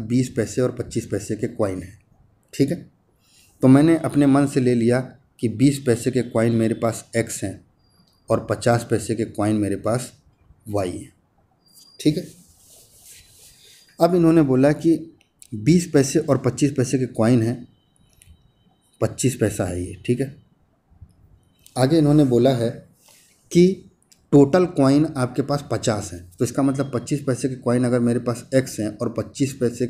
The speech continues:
बीस पैसे के कॉइन मेरे पास एक्स हैं, पच्चीस पैसे के कॉइन मेरे पास वाई हैं और दोनों कॉइन मिला के पचास हैं,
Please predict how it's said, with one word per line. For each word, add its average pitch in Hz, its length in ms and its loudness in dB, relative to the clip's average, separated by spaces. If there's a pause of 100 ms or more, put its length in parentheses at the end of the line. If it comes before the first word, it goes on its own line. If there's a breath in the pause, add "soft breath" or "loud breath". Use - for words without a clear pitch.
बीस 123 260 -2
पैसे 120 260 -4
के 123 80 -2
कॉइन 117 220 -2
मेरे 117 160 2
पास 117 220 -4
एक्स 120 180 -2
हैं, 107 80 -6
पच्चीस 110 300 -6
पैसे 113 220 -6
के 117 80 -4
कॉइन 107 200 -4
मेरे 107 180 -2
पास 107 220 -4
वाई 107 240 2
हैं 104 220 -4 (500 loud breath)
और 113 140 0
दोनों 123 300 6
कॉइन 131 220 2
मिला 117 240 2
के 117 120 -4
पचास 117 480 0
हैं, 101 80 -6